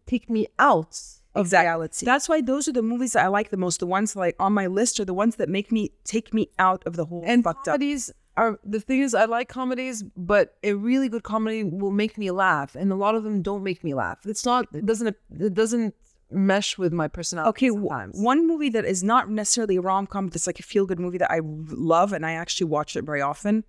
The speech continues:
Speaker 2: is The Holiday. I like that one.
Speaker 1: It's sweet. It's cute.
Speaker 2: It's very
Speaker 1: I like
Speaker 2: cute.
Speaker 1: it. I like it. It's, it's, it's a feel-good movie. Would I s-, ca-, call it one of my favorite movies? No, I would not. Um,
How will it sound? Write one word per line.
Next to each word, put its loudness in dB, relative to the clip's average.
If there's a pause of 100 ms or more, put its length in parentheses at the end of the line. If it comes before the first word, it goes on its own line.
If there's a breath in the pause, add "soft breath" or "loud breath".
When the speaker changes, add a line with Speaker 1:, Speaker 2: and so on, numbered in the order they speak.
(500)
Speaker 2:
is 4
The -2
Holiday. -2
I 4
like 0
that 0
one. -4
Speaker 1:
It's -2
sweet. 0
It's -10
cute. -4
Speaker 2:
It's -4
very 0
Speaker 1:
I 2
like -2
Speaker 2:
cute. -2
Speaker 1:
it. -4
I 2
like 0
it. -2
It's, -4
it's, -10
it's -2
a -10
feel-good 0
movie. 0
Would -4
I 0
s-, -12
ca-, -6
call -2
it 2
one 2
of 4
my 0
favorite -6
movies? -6
No, 0
I -4
would -2
not. -4 (200)
Um, 0